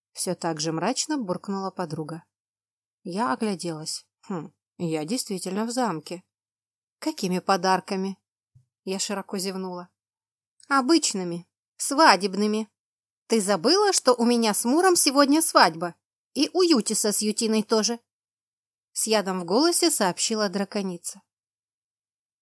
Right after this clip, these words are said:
Свадьба? Я округлила глаза. Как свадьба?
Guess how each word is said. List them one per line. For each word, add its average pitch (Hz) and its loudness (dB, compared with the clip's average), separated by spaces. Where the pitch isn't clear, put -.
Свадьба? 185 -2
Я 185 -2
округлила 190 -2
глаза. 180 -4
Как - 2
свадьба? 180 2